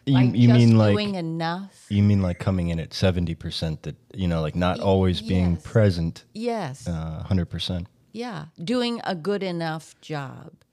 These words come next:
Speaker 1: Yeah. You summarized it really well, I feel like, what, what the, what the thing is,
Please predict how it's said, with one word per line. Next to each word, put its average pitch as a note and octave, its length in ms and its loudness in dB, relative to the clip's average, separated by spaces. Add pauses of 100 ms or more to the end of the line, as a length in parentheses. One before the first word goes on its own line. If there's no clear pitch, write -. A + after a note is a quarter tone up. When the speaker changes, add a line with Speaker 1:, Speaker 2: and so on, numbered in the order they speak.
(140)
Speaker 1:
Yeah. B2 340 4 (420)
You C#3 140 6
summarized C3 640 2
it F2+ 140 -4
really F#2 260 0
well, F2+ 280 2
I D#2 120 0
feel - 240 -12
like, - 360 -12 (120)
what, F2 360 -8 (680)
what F2+ 300 -6
the, F2+ 100 -8 (640)
what G2+ 360 -2
the E2+ 80 -6
thing F#2+ 300 2
is, F2 500 -2